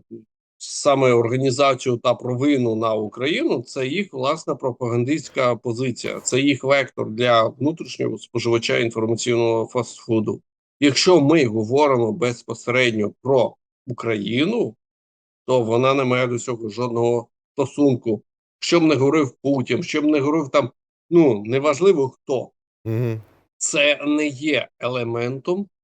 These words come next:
Speaker 1: нашого впливу. Ми до терористичних актів ніколи не,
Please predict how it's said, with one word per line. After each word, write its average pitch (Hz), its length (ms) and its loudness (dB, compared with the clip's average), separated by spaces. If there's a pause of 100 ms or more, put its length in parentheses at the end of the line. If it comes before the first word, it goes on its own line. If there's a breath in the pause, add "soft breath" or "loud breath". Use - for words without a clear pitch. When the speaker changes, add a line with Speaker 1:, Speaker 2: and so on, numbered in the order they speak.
Speaker 1:
нашого 123 600 -4 (520)
впливу. 113 520 2 (400)
Ми 151 360 4 (180)
до 123 300 0
терористичних - 1200 -6
актів 208 400 -2 (480)
ніколи 131 640 -2 (360)
не, 123 480 2